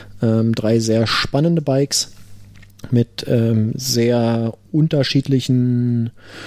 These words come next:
ähm, naja, Konzepten, die dahinter stehen, äh, würde ich so sagen. Ähm, das ist, ist eine sehr spannende Zusammenstellung und ich hab eine Menge Spaß dran. Ähm, der Test ist jetzt auch von der praktischen Durchführung so gut wie durch.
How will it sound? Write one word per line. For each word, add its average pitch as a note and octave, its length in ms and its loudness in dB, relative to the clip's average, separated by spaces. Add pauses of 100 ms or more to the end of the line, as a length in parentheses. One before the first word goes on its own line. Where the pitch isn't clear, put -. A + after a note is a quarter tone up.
(960)
ähm, A#2+ 500 2
naja, D3 260 2
Konzepten, E3+ 460 0
die D#3 80 2
dahinter D3 340 2
stehen, A2+ 360 -2
äh, A#2+ 320 0 (360)
würde D3 540 2
ich - 80 0
so A#2+ 120 0
sagen. G#2 540 0
Ähm, A2+ 380 2 (380)
das - 360 2
ist, - 440 0
ist - 180 -6
eine F3+ 80 4
sehr D#3 220 2
spannende D3+ 340 0
Zusammenstellung A#2 680 0
und A#2+ 220 -4
ich - 120 -2
hab B2+ 100 0
eine C3 100 4
Menge B2 240 2
Spaß A#2+ 380 -2
dran. A#2+ 280 0 (560)
Ähm, A2 140 2
der A#2 140 2
Test - 260 0
ist B2+ 140 0
jetzt B2 200 0
auch B2+ 140 -4
von B2+ 180 0
der A#2+ 280 0 (360)
praktischen C#3+ 440 0
Durchführung C3 500 0
so B2+ 140 -4
gut C3 300 -2
wie A2+ 220 2
durch. F#3 520 -2